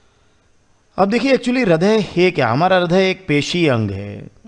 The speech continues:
और ये अगर हम मुट्ठी बंद कर ले तो हमारी मुट्ठी के आकार का होता है। काम क्या करता है ये? ये जो रुधिर हमारा है, ब्लड है,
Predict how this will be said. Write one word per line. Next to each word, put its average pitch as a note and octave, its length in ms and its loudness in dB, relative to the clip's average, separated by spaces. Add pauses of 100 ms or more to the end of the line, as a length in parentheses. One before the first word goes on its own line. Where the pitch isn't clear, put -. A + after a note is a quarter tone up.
और C3 240 0
ये C#3+ 160 2
अगर C#3+ 160 2
हम C#3+ 140 2
मुट्ठी C#3+ 300 -2
बंद D3+ 220 0
कर D3 60 0
ले D3 140 -2
तो C#3+ 100 -2
हमारी C#3 220 0
मुट्ठी C3 260 -4
के C#3 80 -4
आकार A2+ 300 -4
का G#2 100 -14
होता F#2+ 260 -18
है। F2+ 140 -20 (920)
काम D#3 220 0
क्या E3+ 120 -2
करता E3 280 0
है D#3 140 0
ये? D#3+ 300 -6 (680)
ये F#3+ 580 2 (1040)
जो D3 440 0
रुधिर C3+ 360 2
हमारा C#3+ 280 2
है, B2 120 0
ब्लड A#2+ 320 0
है, G2+ 360 -14